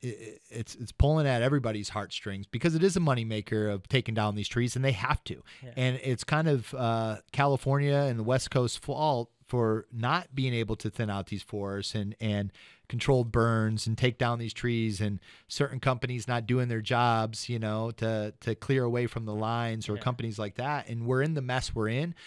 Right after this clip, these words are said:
Speaker 1: But now the federal government, the state, everybody sees it to go, "It's time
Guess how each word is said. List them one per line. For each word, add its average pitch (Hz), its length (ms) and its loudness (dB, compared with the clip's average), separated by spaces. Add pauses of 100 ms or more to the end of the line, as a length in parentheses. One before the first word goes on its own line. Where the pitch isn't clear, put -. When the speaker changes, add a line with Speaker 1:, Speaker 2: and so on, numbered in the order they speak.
(520)
Speaker 1:
But 127 140 0
now 131 480 0 (160)
the - 80 -16
federal 127 300 2
government, 147 640 6
the 104 100 -6
state, 143 640 2
everybody 139 460 2
sees 131 340 0
it 131 160 0
to 123 80 -2
go, 110 360 0 (220)
"It's - 160 -12
time 131 540 0